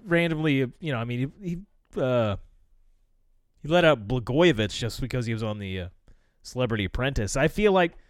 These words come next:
maybe if J-, Exotic Joe or Joe Exotic had just been on Apprentice, he woulda, it would have been a no-brainer. But sadly, uh, he, he did not get that pardon.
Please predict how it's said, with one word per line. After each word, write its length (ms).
maybe 300
if 120
J-, 280
Exotic 400
Joe 520
or 100
Joe 220
Exotic 640
had 120
just 180
been 140
on 140
Apprentice, 580
he 100
woulda, 340
it 80
would 140
have 60
been 180
a 260
no-brainer. 540
But 120
sadly, 440
uh, 140
he, 180
he 180
did 120
not 180
get 140
that 140
pardon. 280